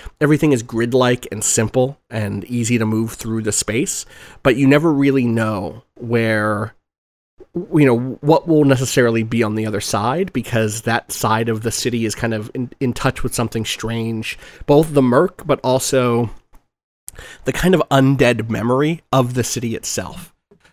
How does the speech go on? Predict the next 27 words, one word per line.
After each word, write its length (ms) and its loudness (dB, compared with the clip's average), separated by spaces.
Um, 480 -2
and 200 -2
so 160 2
those 200 4
are 60 -4
your 60 0
kind 140 0
of 100 -4
two 200 0
obvious 560 -2
options 480 0
here. 200 -6
You 140 -6
can 100 -4
kind 140 0
of 140 -10
push 220 0
through 360 -4
the 80 0
murk 340 -2
directly, 640 -6
or 140 4
you 140 -2
could 180 -8
go 180 2
by 180 -4
mirror. 480 -6